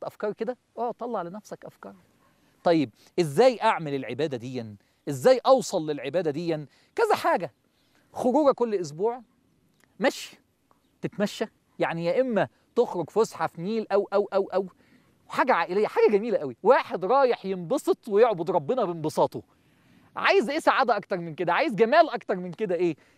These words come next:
هي دي العبادة. مطلوب منك تمارسها كل قد إيه لتبقى سعيدًا؟ مرة في الأسبوع.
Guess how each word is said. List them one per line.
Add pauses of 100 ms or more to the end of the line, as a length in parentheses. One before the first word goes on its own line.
(160)
هي
دي
العبادة.
مطلوب
منك
تمارسها
كل
قد
إيه
لتبقى
سعيدًا؟ (480)
مرة
في
الأسبوع.